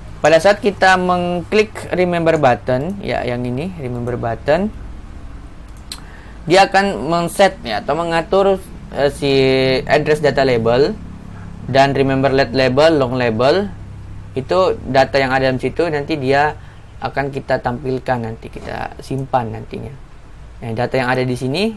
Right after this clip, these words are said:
ini si address data label,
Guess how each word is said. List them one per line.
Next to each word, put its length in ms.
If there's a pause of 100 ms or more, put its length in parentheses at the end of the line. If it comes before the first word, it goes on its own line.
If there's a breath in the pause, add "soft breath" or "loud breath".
(100)
ini 240 (560)
si 160 (640)
address 240
data 240
label, 400